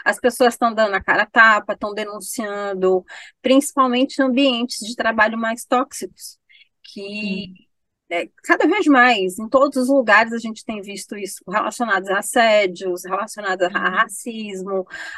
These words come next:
Speaker 1: a ambientes xenofóbicos, assim, são diversas questões que a gente vem sentindo uma mudança e uma reação das pessoas que antes observava isso passivo, muitos nem sabiam, não identificavam o que era.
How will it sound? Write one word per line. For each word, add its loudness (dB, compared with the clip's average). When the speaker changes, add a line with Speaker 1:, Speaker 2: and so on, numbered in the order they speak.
Speaker 1:
a -2
ambientes -4
xenofóbicos, 2
assim, 0
são -2
diversas 0
questões -6
que 0
a 6
gente 0
vem 4
sentindo 4
uma 4
mudança 6
e 4
uma 8
reação 2
das -2
pessoas -2
que -8
antes -6
observava 4
isso -8
passivo, -2
muitos -8
nem -2
sabiam, -6
não -6
identificavam -2
o -12
que -4
era. 6